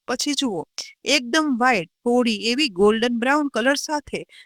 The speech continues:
અંદર એકદમ લીલો મસાલો, મસ્ત મજાની લીલવાની પેટીસ બની અને તૈયાર થઈ ગઈ છે.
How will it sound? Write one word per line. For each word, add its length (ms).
અંદર 300
એકદમ 380
લીલો 320
મસાલો, 520
મસ્ત 360
મજાની 460
લીલવાની 460
પેટીસ 420
બની 220
અને 160
તૈયાર 480
થઈ 260
ગઈ 220
છે. 220